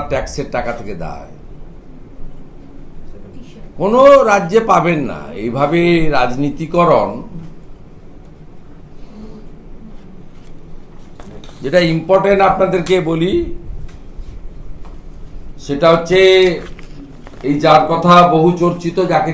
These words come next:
নির্বাচন কমিশন ভোট এলেই শুধু সরায় তা নয়, একুশের নির্বাচনে কোচবিহারে পাঠিয়ে দিয়েছিল, যদি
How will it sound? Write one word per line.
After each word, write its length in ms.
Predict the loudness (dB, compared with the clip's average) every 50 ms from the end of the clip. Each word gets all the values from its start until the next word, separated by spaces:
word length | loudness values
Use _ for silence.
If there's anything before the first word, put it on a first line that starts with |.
| -2
নির্বাচন 400 | -2 -2 0 0 0 0 -2 -2 -4 -2
কমিশন 360 | -2 -2 -2 -2 -2 -2 -2 -2 -2 -2
ভোট 180 | -2 0 0 0 0
এলেই 280 | 2 2 2 2 0 -2 -4 -6 -8 -10 -12 -14 -14 -12 -12 -10 -10 -12 -12 -14 -16 -18 -20 -20 -20 -14 -10
শুধু 220 | -6 -4 0 2 2 2 2 0 0
সরায় 380 | 2 4 4 6 6 4 4 4 4
তা 80 | 4 4 4 4
নয়, 220 | 2 0 0 -2 -6 -8 -14 -16 -18 -18 -20 -20 -20 -20 -20 -18 -18 -18 -10 -6 -4 -4
একুশের 360 | -4 -4 -6 -2 -2 0 0 0 0
নির্বাচনে 540 | -2 0 2 2 2 2 2 0 0 0 0 0 -2 -2
কোচবিহারে 480 | -4 -4 -2 0 0 2 2 2 2 0 -2
পাঠিয়ে 300 | -4 -4 -2 -4 -2 -2
দিয়েছিল, 300 | -4 -6 -6 -6 -6 -6 -6 -8 -10 -12 -12 -12 -12 -12 -14 -16 -18 -18 -18 -16 -14 -8 -6 -4
যদি 160 | 0 2